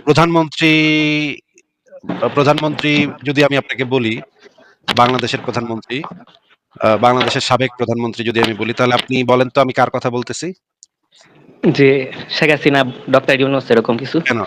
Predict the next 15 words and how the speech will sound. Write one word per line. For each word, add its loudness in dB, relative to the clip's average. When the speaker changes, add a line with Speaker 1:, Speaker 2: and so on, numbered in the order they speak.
Speaker 1:
না, 2
না, -2
আহ, -2
শেখ 0
খালেদা 4
জিয়াও 2
তো, -2
আহ, -2
প্রধানমন্ত্রী -2
ছিল, -4
তাজউদ্দিন 0
আহমেদও -4
প্রধানমন্ত্রী -8
ছিল। -4
আমি 2